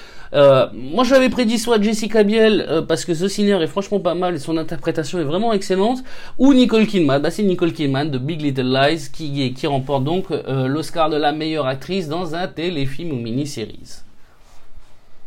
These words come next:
On passe au meilleur acteur dans un téléfilm ou dans une mini-série. Et là aussi, il y avait vraiment du lourd, mais du très très lourd.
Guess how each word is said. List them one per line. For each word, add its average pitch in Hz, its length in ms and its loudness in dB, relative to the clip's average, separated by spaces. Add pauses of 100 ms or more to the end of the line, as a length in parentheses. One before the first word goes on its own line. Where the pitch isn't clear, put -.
(200)
On 147 60 -2
passe 180 340 0
au 202 300 6
meilleur 190 400 2
acteur 190 340 2
dans 202 280 0
un 202 80 0
téléfilm 208 600 0
ou 226 220 -2
dans 202 300 0
une 202 320 0
mini-série. 220 920 0
Et 196 60 0
là 185 140 0
aussi, 190 360 0
il 180 100 -2
y 147 40 2
avait 156 400 0 (300)
vraiment 185 500 2
du 190 240 2
lourd, 202 540 8
mais 143 100 2
du 170 160 -2
très 214 240 4
très 214 220 2
lourd. 247 400 2